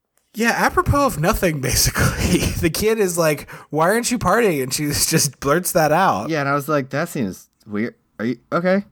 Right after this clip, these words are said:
Speaker 2: I mean, it's cool if you are." And this is where I was like, "Are we gonna try and make this a romance thing?" And you could tell the movie wanted to.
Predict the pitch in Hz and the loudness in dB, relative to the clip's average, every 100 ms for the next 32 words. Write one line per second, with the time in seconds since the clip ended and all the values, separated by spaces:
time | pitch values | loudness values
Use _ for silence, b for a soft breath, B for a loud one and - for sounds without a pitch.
0 | _ _ - 156 170 - 196 208 208 170 | _ _ -2 0 0 2 4 4 2 2
1 | 196 208 208 _ _ _ _ _ _ 135 | 4 2 0 _ _ _ _ _ _ -6
2 | 160 151 143 147 143 143 - 170 180 185 | -4 -6 0 0 0 -4 0 2 4 2
3 | 180 143 147 147 143 143 139 135 131 123 | 0 0 0 2 0 0 0 0 0 -2
4 | 113 131 117 - 117 110 104 110 104 104 | -2 -2 -2 0 0 2 -2 -6 -6 -4
5 | 98 95 95 98 - 101 92 95 104 _ | -4 -6 -8 -8 -6 -6 -6 -8 -12 _
6 | - 123 127 - _ _ _ _ 151 156 | -6 -2 -2 -4 _ _ _ _ -6 -2
7 | 170 202 165 165 156 160 165 143 131 127 | 0 0 -2 0 0 0 0 2 4 2
8 | 113 110 101 90 - - - | 4 2 0 -4 -8 -10 -10